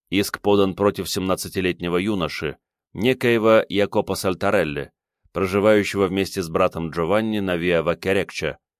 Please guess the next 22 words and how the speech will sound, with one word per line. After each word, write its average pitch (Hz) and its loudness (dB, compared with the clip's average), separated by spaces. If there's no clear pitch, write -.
что - 0
напротив 98 0
Кьяссолино 98 0
дель 90 0
Буко, 87 -2
ученика 90 -2
ювелира. 80 0
Отсюда 135 2
очевидная 101 -2
связь 113 -2
с - -14
мастерской 110 0
Верроккио, 87 0
которому 92 2
Якопо, 87 0
вероятно, 104 2
сужал 95 0
своё 82 0
тело 107 -2
в - -12
качестве 85 -4
модели. 90 0